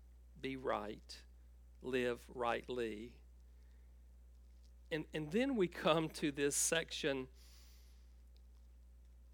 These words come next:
verse thirty-one and thirty-two, and we hear it again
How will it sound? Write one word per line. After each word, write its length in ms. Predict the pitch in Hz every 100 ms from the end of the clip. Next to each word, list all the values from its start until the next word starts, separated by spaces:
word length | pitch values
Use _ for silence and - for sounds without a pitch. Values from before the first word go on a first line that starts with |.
| - -
verse 240 | 147 139 -
thirty-one 500 | 156 143 135 135 127
and 140 | 120
thirty-two, 880 | 135 127 117 - 226 208 131 139 151 147
and 160 | 139
we 120 | 131
hear 320 | 131 - 185 160
it 120 | 135
again 680 | 127 190 214 135 127 165